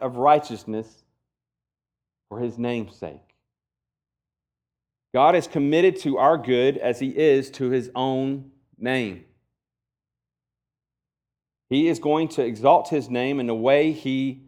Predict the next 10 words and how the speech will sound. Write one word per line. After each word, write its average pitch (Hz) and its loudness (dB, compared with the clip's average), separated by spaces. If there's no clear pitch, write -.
provides 123 0
for - -16
you. 80 -14
God 131 4
is 127 0
giving 117 -2
grace. 131 0
God 117 -2
gets 135 2
glory, 170 0